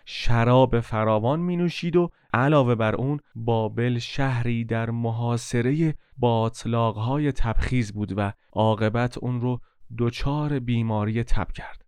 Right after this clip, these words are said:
پزشکان کوشش بسیار کردند، اما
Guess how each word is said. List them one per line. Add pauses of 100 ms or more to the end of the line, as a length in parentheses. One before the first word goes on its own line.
(400)
پزشکان
کوشش
بسیار
کردند،
اما